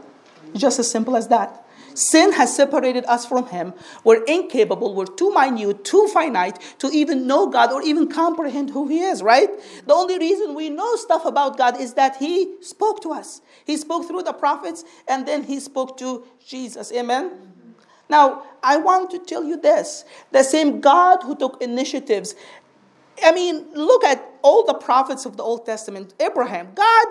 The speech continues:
for out of the blue, show up to Abraham and say, "Come, follow me," just out of nowhere.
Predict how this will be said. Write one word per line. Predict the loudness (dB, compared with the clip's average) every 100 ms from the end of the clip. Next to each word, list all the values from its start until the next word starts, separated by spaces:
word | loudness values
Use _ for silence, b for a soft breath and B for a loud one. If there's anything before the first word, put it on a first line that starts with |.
| -2
for | -12 -8 0
out | 0 0
of | -6 -8
the | -10
blue, | -10 -10 -8 -10 -12
show | -8 -4
up | -4 -4
to | -6
Abraham | -6 -8 -10
and | -12
say, | -10 -8 -8 -12 b _
"Come, | 0 0 0 -4
follow | -2 -2 -2
me," | -10 -14
just | -14 -10
out | -6 -6
of | -6
nowhere. | -8 -8 -6 -8